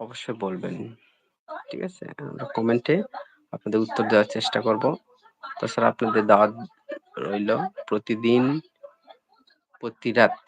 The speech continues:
আসলে প্রতি রাত সকাল দশটা, আহ, সরি, সকা-, আহ, রাত দশটা থেকে এগারোটা পর্যন্ত আপনারা আমাকে লাইনে পাবেন। যে কোনো সমস্যা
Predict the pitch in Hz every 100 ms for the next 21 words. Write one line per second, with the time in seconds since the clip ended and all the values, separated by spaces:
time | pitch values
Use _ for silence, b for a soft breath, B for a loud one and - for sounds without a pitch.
0 | - - 113 - 123 117 - 117 117 135
1 | _ _ _ _ _ _ _ _ - -
2 | - - 117 117 131 202 _ _ 117 _
3 | _ - - 123 113 - - 101 95 98
4 | - - 104 117 160 _ _ _ - _
5 | - - - - 123 123 117 110 101 101
6 | 117 120 - _ 113 113 - 139 139 -
7 | 196 135 113 110 120 120 113 117 120 175
8 | - b 254 b b - 113 - 110 104
9 | - 104 107 110 120 - 117 131 170 180
10 | - 571 _ _ _ _ _ _ - 113
11 | 113 113 117 113 113 107 - -